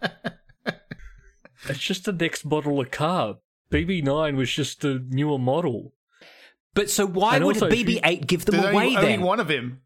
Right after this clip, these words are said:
Speaker 3: There's only one of him.
Speaker 2: Yeah. No,
Speaker 1: Why
Speaker 2: no, no.
Speaker 1: would B B eight
Speaker 2: Okay,
Speaker 1: what?
Speaker 2: fine, fine. I'll accept that, Luke. I'll accept that. Then answer me this.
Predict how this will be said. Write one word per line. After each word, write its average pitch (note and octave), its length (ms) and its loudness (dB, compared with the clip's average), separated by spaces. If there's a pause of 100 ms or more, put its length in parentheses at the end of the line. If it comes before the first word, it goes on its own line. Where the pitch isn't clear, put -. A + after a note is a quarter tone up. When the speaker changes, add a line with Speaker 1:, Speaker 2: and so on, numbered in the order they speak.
Speaker 3:
There's F3 140 -8
only F#3 180 0
one F3+ 180 0
of E3 120 -4
him. D3+ 220 -10 (600)
Speaker 2:
Yeah. C#3 220 -2 (680)
No, - 120 4
Speaker 1:
Why F4 80 4
Speaker 2:
no, D#4+ 60 4
no. A#3 40 4
Speaker 1:
would E3+ 120 -2
B G3+ 120 2
B F#3+ 140 0
eight F#3+ 140 4
Speaker 2:
Okay, G#3+ 140 2
Speaker 1:
what? G3+ 200 -2
Speaker 2:
fine, F#3+ 360 2 (120)
fine. F3 260 2
I'll D#3+ 140 4
accept G3+ 360 -2
that, B2 160 0
Luke. C#3 240 0
I'll E3+ 140 4
accept G3+ 380 -2
that. B2 160 -2
Then - 100 0
answer C4 340 -2
me A#3 160 0
this. - 500 0